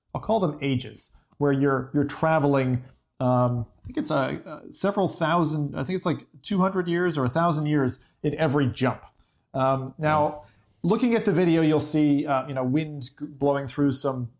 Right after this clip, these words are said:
Speaker 1: blades of grass. It's a very pretty looking experience. Uh, and I would say, c-, similar to what we were talking about with the, the mod for Cyberpunk, uh, this is a game that you could have played in, in flat. Uh, has been, has the V R ification that's been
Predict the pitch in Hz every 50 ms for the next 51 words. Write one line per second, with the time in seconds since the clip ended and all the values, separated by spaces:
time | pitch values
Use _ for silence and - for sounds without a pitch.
0 | _ - 127 - 143 143 143 127 127 123 107 - 131 127 120 123 127 120 - -
1 | - - - - 131 127 170 196 208 196 156 - - - - - 147 143 156 156
2 | 147 127 135 143 - 151 143 131 131 123 - - - 135 127 131 131 131 127 123
3 | - - - _ _ _ _ _ _ - 139 156 165 165 175 160 165 143 - 175
4 | 165 156 - - - - 208 208 208 196 160 160 160 156 151 151 147 165 160 151
5 | 143 156 139 139 139 143 143 127 - 139 131 127 127 123 123 - _ - 135 135
6 | 127 131 131 131 131 131 127 127 123 - - - 139 127 - - 214 233 - 170
7 | 131 - 131 123 120 120 - _ _ _ _ _ _ _ - 131 131 131 165 147
8 | 185 196 - 240 208 180 185 143 156 156 151 147 139 135 139 135 - _ _ _
9 | _ _ - 147 147 147 196 175 165 - - 165 151 147 139 139 131 131 127 123
10 | 127 139 131 123 127 123 120 117 117 113 - - - _ _ _ _ _ _ _
11 | 127 120 - - - - - 151 160 160 147 151 143 147 135 135 131 147 160 147
12 | 131 143 123 135 139 143 131 131 127 127 123 - - 170 147 - 139 131 - 131
13 | 127 123 - 131 127 123 120 - - - 135 123 120 120